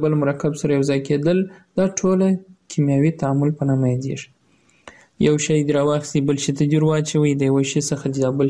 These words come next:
شی رایسته کړئ. دغه ګډوډېشن، جوړېدل، خرابېدل، سوځېدل، دا ټول چې دي،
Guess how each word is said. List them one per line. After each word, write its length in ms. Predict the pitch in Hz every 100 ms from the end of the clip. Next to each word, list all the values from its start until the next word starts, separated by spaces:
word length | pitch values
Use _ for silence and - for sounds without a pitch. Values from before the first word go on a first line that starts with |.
| 135
شی 100 | 147
رایسته 420 | 139 131 156 - 160
کړئ. 240 | 165 165 165 - - - _
دغه 300 | 180 190 196 196 196 _ _ _ -
ګډوډېشن، 1000 | 147 151 139 147 147 147 139 - 165 165 160 156 - 143
جوړېدل، 600 | 147 139 139 135 143 151 143 123
خرابېدل، 680 | 139 135 131 135 135 147 147 139 -
سوځېدل، 640 | 139 127 131 127 143 143 147 - - _ -
دا 100 | 165
ټول 340 | 170 - 180 190
چې 180 | 175 - 143 160
دي، 120 | 196